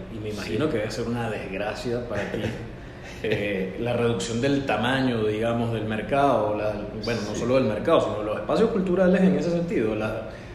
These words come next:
Speaker 1: las librerías eran, digamos, eh,
Speaker 2: Sí.
Speaker 1: pues, un número N y ahora es un número en negativo probablemente,
Speaker 2: Sí, sí.
Speaker 1: ¿no? ¿Qué, qué opinión te merece eso?
Speaker 2: Sí, eh, eh, doy un poquito marcha atrás. Este,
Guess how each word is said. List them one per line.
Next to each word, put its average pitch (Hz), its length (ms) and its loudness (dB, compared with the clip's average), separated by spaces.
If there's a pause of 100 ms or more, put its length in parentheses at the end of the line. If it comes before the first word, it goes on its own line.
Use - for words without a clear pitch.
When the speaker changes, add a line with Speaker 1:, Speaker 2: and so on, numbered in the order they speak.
Speaker 1:
las 107 160 -4
librerías 107 640 2
eran, 120 680 0
digamos, 113 400 -2 (140)
eh, 101 320 -6
Speaker 2:
Sí. 98 240 -6 (420)
Speaker 1:
pues, - 160 -4 (640)
un 127 160 0
número 143 380 6
N 151 420 6
y 123 60 6
ahora 113 240 4
es 127 60 0
un 139 120 0
número 139 320 2
en 127 80 2
negativo 113 540 0
probablemente, 107 720 0
Speaker 2:
Sí, 101 60 -4
sí. 104 60 -2
Speaker 1:
¿no? 131 220 -4
¿Qué, 123 220 -6
qué 143 100 2
opinión 143 400 2
te 113 80 -2
merece 107 420 -4
eso? - 160 -6 (720)
Speaker 2:
Sí, - 60 -10 (260)
eh, - 140 -8 (220)
eh, 73 200 -6 (920)
doy 139 160 2
un 143 80 0
poquito 127 400 0
marcha 113 380 2
atrás. - 260 0 (600)
Este, 101 840 0